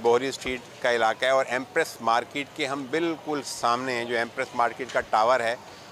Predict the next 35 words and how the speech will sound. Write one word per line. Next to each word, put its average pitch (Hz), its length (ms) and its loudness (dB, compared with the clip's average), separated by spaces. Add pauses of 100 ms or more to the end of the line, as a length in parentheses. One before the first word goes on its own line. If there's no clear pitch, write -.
(160)
उसके 131 320 -2
बिल्कुल 123 280 -2
सामने 131 340 0
गली 123 220 0
में 135 120 -4
मौजूद 127 360 -2
हैं। 139 120 0
यहाँ 131 280 2
पर, 143 360 2 (400)
अ, - 20 -14 (680)
beautification 139 960 -4 (100)
arrival 123 460 2
के 135 140 -2
नाम 113 240 -2
से, 135 260 -6 (440)
यानी 120 240 -2
कि 127 140 -2 (240)
खूबसूरती 131 580 -6 (240)
को 131 100 -2
दोबारा 120 380 2
बहाल 113 360 2
करने 123 340 -2
के 123 100 -2
नाम 120 280 0
से 131 100 -2
एक 120 140 -6
project 123 320 -2
किया 131 180 2
जा 123 160 4
रहा 113 100 2
है 143 60 0
केएमसी 135 420 -4
की 143 80 -4
जानिब 110 260 -2
से 160 200 -6